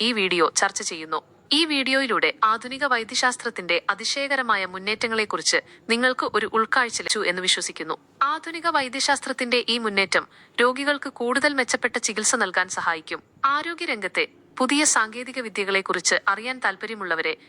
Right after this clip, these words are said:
ഈ വീഡിയോയിലേക്ക് സ്വാഗതം ചെയ്യുന്നു. ഈ വീഡിയോ നിങ്ങൾക്ക് ഉപകാരപ്രദമായെങ്കിൽ ലൈക്ക് ചെയ്യാനും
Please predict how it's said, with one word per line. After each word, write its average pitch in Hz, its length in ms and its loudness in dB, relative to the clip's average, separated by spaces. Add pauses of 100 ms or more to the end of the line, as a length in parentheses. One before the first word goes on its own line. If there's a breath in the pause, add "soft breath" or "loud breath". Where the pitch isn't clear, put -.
(160 loud breath)
ഈ 294 100 4
വീഡിയോയിലേക്ക് 277 680 0
സ്വാഗതം 185 420 2
ചെയ്യുന്നു. 156 340 -10 (280)
ഈ 294 120 6
വീഡിയോ 294 360 4
നിങ്ങൾക്ക് 247 480 0
ഉപകാരപ്രദമായെങ്കിൽ 220 1080 0
ലൈക്ക് 196 280 0
ചെയ്യാനും 190 440 -2